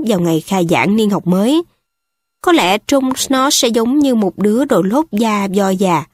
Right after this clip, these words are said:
Bộ đồng phục mới của Harry làm cho Dudley và dượng Vernon nhăn mũi ngay khi bước vô bếp. Ông Dursley, như thông lệ,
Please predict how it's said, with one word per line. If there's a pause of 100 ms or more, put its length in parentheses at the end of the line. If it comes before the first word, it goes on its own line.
(920)
Bộ
đồng
phục
mới
của
Harry
làm
cho
Dudley
và
dượng
Vernon
nhăn
mũi
ngay
khi
bước
vô
bếp. (760)
Ông
Dursley, (120)
như
thông
lệ,